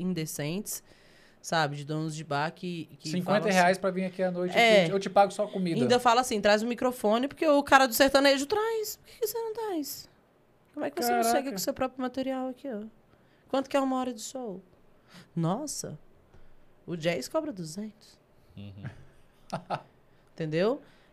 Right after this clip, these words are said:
Speaker 1: É, é, aí tem, aí tem essa, essa, essa parada dos donos de bar. E quando a gente consegue um dono de bar legal,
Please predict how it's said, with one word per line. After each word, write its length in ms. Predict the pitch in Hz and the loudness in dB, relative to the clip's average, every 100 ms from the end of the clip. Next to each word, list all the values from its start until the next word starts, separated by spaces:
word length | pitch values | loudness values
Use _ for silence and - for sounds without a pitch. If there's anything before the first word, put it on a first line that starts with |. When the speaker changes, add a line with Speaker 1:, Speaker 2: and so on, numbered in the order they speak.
| - | -10
Speaker 1:
É, 600 | 147 160 156 156 160 151 | -6 -4 -4 -4 -2 -2
é, 40 | |
aí 220 | 143 156 175 | 0 0 0
tem, 320 | 180 185 190 | 0 0 0
aí 260 | 170 170 | 0 -2
tem 220 | 180 185 185 | 0 0 0
essa, 160 | 190 | 0
essa, 440 | 170 175 165 165 - | 0 0 0 -4 -4
essa 260 | 156 160 160 | -4 -4 -4
parada 400 | 165 160 190 202 | -2 0 0 -2
dos 200 | 180 170 | -6 -4
donos 200 | 175 170 | -4 -4
de 80 | 165 | 0
bar. 240 | 175 196 | 2 4
E 60 | 202 | 2
quando 160 | 226 | 0
a 40 | 226 | -2
gente 200 | 240 - | -4 -2
consegue 540 | 240 240 202 190 208 | -2 0 2 2 0
um 80 | 214 | -4
dono 240 | 185 190 | -4 -4
de 80 | 190 | -6
bar 160 | 170 160 | -4 -2
legal, 720 | 196 180 151 160 180 214 | -2 -2 0 4 4 2